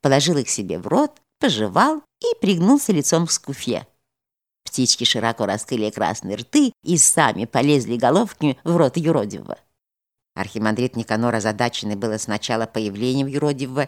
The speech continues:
и его загадочными словами, скоро пришёл в себя и, обведя собор своими волосатыми бровями,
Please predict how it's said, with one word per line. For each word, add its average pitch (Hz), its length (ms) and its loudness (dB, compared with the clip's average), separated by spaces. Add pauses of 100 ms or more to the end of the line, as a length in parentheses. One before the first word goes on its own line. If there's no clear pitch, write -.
и 143 60 -2
его 143 240 0
загадочными 139 680 -2
словами, 127 640 -2 (100)
скоро 214 320 -2
пришёл 117 340 -2
в 101 80 -8
себя 135 480 -2 (180)
и, 110 100 -4
обведя 107 420 -2
собор 110 380 0
своими 104 360 -2
волосатыми 98 680 -4
бровями, 107 640 -2